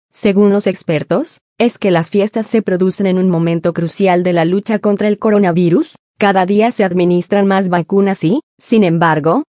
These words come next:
se registran más casos de las variantes, que son altamente transmisibles. Para empeorar las cosas, dicen, es que los estudiantes estarán disfrutando de sus vacaciones a medida que más estados relajan las restricciones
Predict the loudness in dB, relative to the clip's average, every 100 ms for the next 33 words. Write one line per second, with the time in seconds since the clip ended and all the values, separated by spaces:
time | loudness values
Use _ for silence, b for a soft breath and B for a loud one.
0 | _ -4 -2 0 0 0 0 0 0 -2
1 | -2 -2 0 -2 0 -2 -2 0 2 0
2 | 0 -4 -4 -16 _ -4 -4 0 0 0
3 | 0 0 0 0 -2 -4 -2 -2 0 0
4 | 2 0 0 -4 -6 -12 _ _ _ _
5 | -2 0 0 0 0 0 0 0 -2 -2
6 | 0 0 -2 -4 -12 _ -4 -2 -2 -2
7 | -2 -2 -4 -2 -2 -2 -2 0 0 -4
8 | -4 -2 0 0 -2 -2 -4 -2 0 0
9 | 0 -2 -4 -2 0 0 0 0 -2 -4
10 | -4 -4 -6 -4 -2 -2 0 0 0 0
11 | -2 -2 0 0 -2 -4 -2 -2 -2 0
12 | 0 0 -2 -2 -2 -2 -4 -4 -6 -2
13 | -2 0 -2 -6 -12